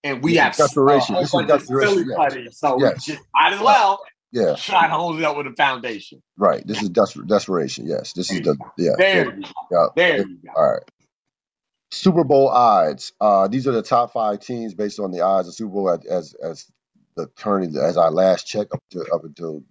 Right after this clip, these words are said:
Speaker 2: like, an hour ago when, you know, before the podcast. Tampa Bay, Kansas City, Green Bay, New England,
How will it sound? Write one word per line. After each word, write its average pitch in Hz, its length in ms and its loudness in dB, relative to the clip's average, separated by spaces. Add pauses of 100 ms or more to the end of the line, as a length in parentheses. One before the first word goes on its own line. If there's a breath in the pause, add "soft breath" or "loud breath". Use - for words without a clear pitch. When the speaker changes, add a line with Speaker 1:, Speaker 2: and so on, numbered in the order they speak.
(220)
Speaker 2:
like, 64 140 -2
an - 320 -8
hour 92 300 2
ago 92 280 -4
when, 71 300 -14
you 76 60 -20
know, 67 60 -14
before 73 260 -14
the 78 40 -10
podcast. 95 600 0 (440 soft breath)
Tampa 120 300 0
Bay, 123 480 2
Kansas 92 320 -6
City, 107 500 0 (100)
Green 104 280 0
Bay, 92 240 -2
New 90 240 -4
England, 90 340 -4